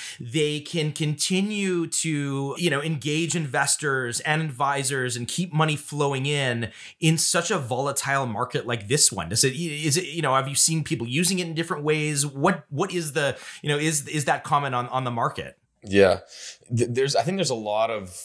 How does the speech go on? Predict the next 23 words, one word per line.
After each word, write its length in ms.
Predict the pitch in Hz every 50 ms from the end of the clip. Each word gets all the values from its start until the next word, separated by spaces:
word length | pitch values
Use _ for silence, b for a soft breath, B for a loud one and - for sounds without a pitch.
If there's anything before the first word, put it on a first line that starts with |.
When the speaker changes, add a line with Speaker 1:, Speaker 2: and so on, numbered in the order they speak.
| - - _ _ _ _ - -
Speaker 2:
various 440 | - 107 107 107 104 104 90 - -
reasons. 400 | 92 95 98 95 120 123 123 117
I'll, 260 | - - 120 127 - -
I'll 140 | - 131
just 180 | 139 147 147 151
name 200 | 151 147 139 117
a 40 | 98
few 340 | - - 110 110 107 113 113
that 60 | 104
I 120 | 98 104
think 280 | 101 - 104 107 104 -
are 120 | 104 101
maybe 400 | 98 98 85 104 107 98 104 104
the 100 | 92 95
main 240 | 92 92 92 98 101
drivers. 460 | 98 104 101 101 107 107 117 117 110
The 80 | 117 120
first 340 | - - 143 170 156 - 147
of 80 | 120
all 160 | 110 101 98
is 100 | 101 98
just 340 | - - 113 110 110 - -
the, 440 | 104 110 107 107 104 101 98 - -